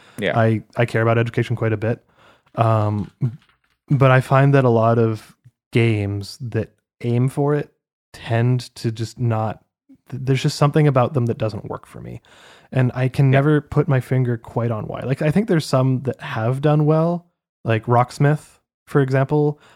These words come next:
Speaker 2: I think is
Speaker 1: Sure.
Speaker 2: better as a teaching tool than a game.
Speaker 1: Yeah.
Speaker 2: Um, I would say, like, to an extent, Kerbal Space Program, for the concepts it's teaching you,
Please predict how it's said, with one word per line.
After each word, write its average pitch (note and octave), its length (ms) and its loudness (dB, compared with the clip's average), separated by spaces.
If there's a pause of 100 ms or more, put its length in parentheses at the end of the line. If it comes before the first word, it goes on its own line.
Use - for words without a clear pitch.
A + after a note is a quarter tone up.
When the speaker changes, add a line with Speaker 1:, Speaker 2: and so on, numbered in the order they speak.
(100)
Speaker 2:
I B2 80 2
think B2+ 160 4
is A#2 100 2
Speaker 1:
Sure. G2+ 80 -6
Speaker 2:
better A#2 260 2
as A2+ 140 0
a A#2 120 0
teaching C3 520 -2
tool C3 300 0
than B2+ 160 -2
a G#2+ 60 -6
game. A2 440 -4 (680)
Speaker 1:
Yeah. A2 400 2
Speaker 2:
Um, G#2 380 -4 (880)
I B2+ 140 0
would A#2+ 200 2
say, A2+ 760 0 (320)
like, A2+ 240 -4 (420)
to - 120 -2
an D#3 80 6
extent, - 340 -2
Kerbal B2 240 -2
Space A2 280 -10
Program, E3 500 0
for C#3 160 -4
the A2 80 -4
concepts - 500 -4
it's D3 100 -6
teaching D3+ 380 -2
you, E3 300 -2